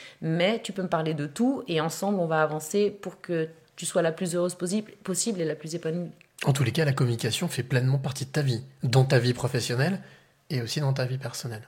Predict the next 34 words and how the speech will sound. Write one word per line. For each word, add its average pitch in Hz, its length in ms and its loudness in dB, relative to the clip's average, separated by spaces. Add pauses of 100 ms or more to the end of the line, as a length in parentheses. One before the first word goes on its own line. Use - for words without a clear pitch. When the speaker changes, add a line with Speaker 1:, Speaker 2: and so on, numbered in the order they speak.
Speaker 1:
Elle 202 120 8
est 196 120 2
indispensable. 185 680 -4 (680)
Pour 196 100 2
moi, 202 160 4
communiquer 202 560 6
avec 170 300 2
l'autre, 208 260 -2
quel 175 160 0
qu'il 175 180 -4
soit, 226 220 2
que - 80 -8
ce 165 140 -6
soit 185 340 4
dans 160 380 -2 (320)
mes, 170 300 0
les 180 200 2
auditeurs 196 520 10
ou - 60 6
les 175 120 4
Speaker 2:
Bien 165 100 2
sûr. - 140 2
Speaker 1:
téléspectateurs, 180 560 6
que 208 80 -2
ce 170 120 -4
soit 170 140 2
ma 160 140 0
famille, 202 440 4
que 196 120 -2
ce 165 100 -6
soit 160 220 0
mes 165 240 0
amis, 208 280 6
Speaker 2:
Mhm. 139 100 4